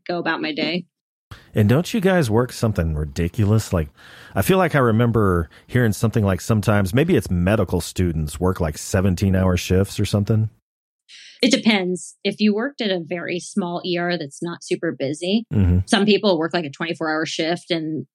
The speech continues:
Speaker 1: you know, they'll sleep in a call
Speaker 2: Mm-hmm.
Speaker 1: room. And if patients come in, they'll wake up.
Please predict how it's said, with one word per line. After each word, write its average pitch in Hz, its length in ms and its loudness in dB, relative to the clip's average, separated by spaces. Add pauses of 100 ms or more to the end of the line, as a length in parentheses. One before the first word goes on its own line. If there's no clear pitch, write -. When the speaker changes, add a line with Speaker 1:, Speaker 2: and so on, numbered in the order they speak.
Speaker 1:
you 185 120 0
know, 160 140 -4
they'll 170 120 -2
sleep 160 260 -6
in 160 60 -4
a 147 40 -6
call 175 280 0
Speaker 2:
Mm-hmm. 175 80 4
Speaker 1:
room. 180 340 2 (260)
And 175 300 -2
if 156 80 -6 (120)
patients 180 400 -4
come 175 220 0
in, 175 320 2
they'll 175 160 2
wake 143 220 -2
up. 151 240 -2